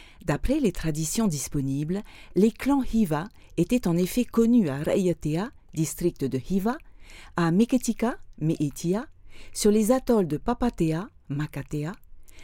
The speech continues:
Fa'aau, Niau, Hairangi, Ana'a, divisé en Hiva Nui et Hiva Iti, Te Pukamaru, Takume, Matahiva. Dans la première partie du cycle mythique de Honokura,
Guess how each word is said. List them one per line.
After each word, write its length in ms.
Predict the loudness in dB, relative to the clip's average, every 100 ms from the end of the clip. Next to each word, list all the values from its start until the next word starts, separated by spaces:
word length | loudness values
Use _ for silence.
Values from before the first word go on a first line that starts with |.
| -18
Fa'aau, 640 | -6 0 2 2 2 2 0 -6 -12 -2
Niau, 600 | 2 2 2 0 0 -4 -12 -20 -20 -18 0
Hairangi, 520 | 2 4 2 2 0 -6 -20 -20 -6
Ana'a, 480 | 0 0 0 -2 -4 -2
divisé 480 | -4 -2 0 2 2
en 100 | 2
Hiva 340 | 2 2 2
Nui 340 | 0 0 -2 -4
et 180 | -8 0
Hiva 280 | 2 2 0 -2
Iti, 380 | -4 -2 -2 -2 -10 -20 -20 -18 2
Te 220 | 2 2
Pukamaru, 680 | 0 0 4 4 4 2 -2 -8 -12 -6
Takume, 540 | -4 0 0 0 -2 -8 -18 -20 -6
Matahiva. 720 | 2 2 2 0 0 0 -6 -8 -20 -20 -20 -20 -20 -20 -20 -20 -20 -2
Dans 140 | 2
la 120 | 2 2
première 340 | 2 2 2
partie 380 | 2 2 0 0
du 140 | 2
cycle 360 | 2 0 2 4
mythique 520 | 4 2 0 0 0
de 100 | -2
Honokura, 800 | 2 4 4 2 0 -2 -2